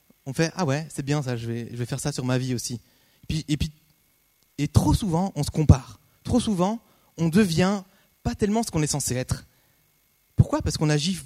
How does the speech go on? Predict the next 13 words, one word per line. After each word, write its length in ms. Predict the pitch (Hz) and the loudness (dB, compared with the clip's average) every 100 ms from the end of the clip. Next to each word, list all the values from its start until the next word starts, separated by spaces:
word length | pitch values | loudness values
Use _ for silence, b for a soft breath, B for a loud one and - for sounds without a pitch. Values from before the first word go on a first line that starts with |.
| 127 | -8
vraiment, 460 | 151 220 240 240 _ _ | -2 0 0 -2 _ _
vraiment 360 | 135 139 214 226 | -6 -2 -2 4
beaucoup 320 | 143 214 208 | 4 4 0
plus 200 | - - | -4 -4
que 80 | 180 | -6
ce 80 | |
que 60 | - | -6
tu 120 | 156 | -10
crois 280 | - 156 214 b b b - | -10 -10 -10 b b b -18
en 80 | |
fonction 340 | 139 170 151 147 | -12 -10 -10 -8
des 200 | 127 117 | -8 -8
autres. 280 | 113 - | -10 -16